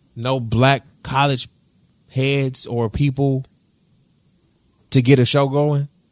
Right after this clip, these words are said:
You telling me that nobody was in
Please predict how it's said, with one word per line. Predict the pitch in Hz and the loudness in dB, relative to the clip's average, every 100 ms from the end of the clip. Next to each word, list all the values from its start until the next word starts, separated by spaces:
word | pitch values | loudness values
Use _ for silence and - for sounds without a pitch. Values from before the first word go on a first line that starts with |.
| _ - - - - - _ - | _ -20 -20 -20 -20 -20 _ -8
You | 139 208 240 | 0 2 2
telling | 233 233 220 196 202 | 6 8 8 6 6
me | 233 147 98 - _ - - | 6 6 0 -14 _ -20 -4
that | 139 127 | -2 0
nobody | 143 226 302 320 311 311 311 285 | 2 2 6 8 8 6 4 0
was | 269 285 262 | 0 0 4
in | 294 277 262 151 190 180 185 | 2 2 -4 -10 -12 -2 -2